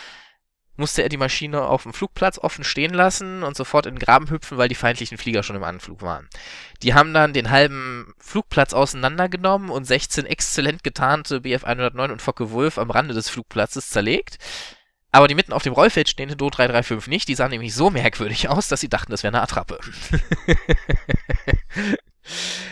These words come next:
Das muss man sich mal auf der Zunge zergehen lassen. Anschließend ist er wieder eingestiegen, losgeflogen, dann auf dem richtigen Flugplatz gelandet, denn,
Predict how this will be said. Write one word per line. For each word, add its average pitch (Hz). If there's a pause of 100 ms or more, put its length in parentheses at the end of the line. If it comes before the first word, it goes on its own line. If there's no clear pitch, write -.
Das -
muss 127
man 123
sich 120
mal 123
auf 117
der 113
Zunge 110
zergehen 95
lassen. 90
Anschließend 113
ist 113
er 110
wieder 107
eingestiegen, 147
losgeflogen, 131
dann 107
auf 104
dem 110
richtigen 104
Flugplatz -
gelandet, 107
denn, 147